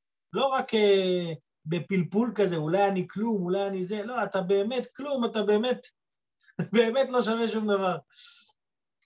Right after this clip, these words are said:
עכשיו, זה פרקים כ"ט ול'. עכשיו מגיע פרק ל"א, והאדמו"ר הזה כן מציב שאלה, "רגע, רגע.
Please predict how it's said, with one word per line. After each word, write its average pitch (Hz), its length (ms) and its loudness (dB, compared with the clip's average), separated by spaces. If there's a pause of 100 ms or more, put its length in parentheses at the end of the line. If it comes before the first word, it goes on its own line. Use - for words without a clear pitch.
(320)
עכשיו, 214 340 2
זה 160 220 0
פרקים 190 300 -2
כ"ט 151 220 -6 (140)
ול'. 135 160 0 (380)
עכשיו 233 180 -4
מגיע 147 260 -2
פרק 147 200 -6
ל"א, 156 600 -2 (400)
והאדמו"ר 156 220 -6
הזה 226 140 -4
כן 247 200 -6
מציב 220 220 -6
שאלה, 208 360 -2
"רגע, 151 300 -4
רגע. 113 280 -12